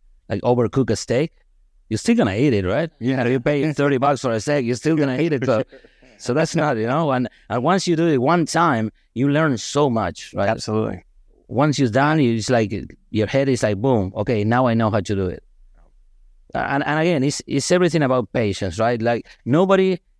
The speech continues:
Speaker 1: fucked up a meat like cooking it slow, right?
Speaker 3: Mm-hmm.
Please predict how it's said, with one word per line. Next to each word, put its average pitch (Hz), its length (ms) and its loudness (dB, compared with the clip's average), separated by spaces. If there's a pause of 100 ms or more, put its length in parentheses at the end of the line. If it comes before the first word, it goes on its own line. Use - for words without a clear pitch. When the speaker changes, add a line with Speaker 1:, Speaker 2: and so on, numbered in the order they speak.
(380)
Speaker 1:
fucked - 320 0
up 143 160 2
a 123 60 2
meat 127 380 -2 (260)
like 107 380 -2 (340)
cooking 113 240 2
it 104 100 0
slow, 87 380 -2
right? 107 220 0
Speaker 3:
Mm-hmm. 160 220 2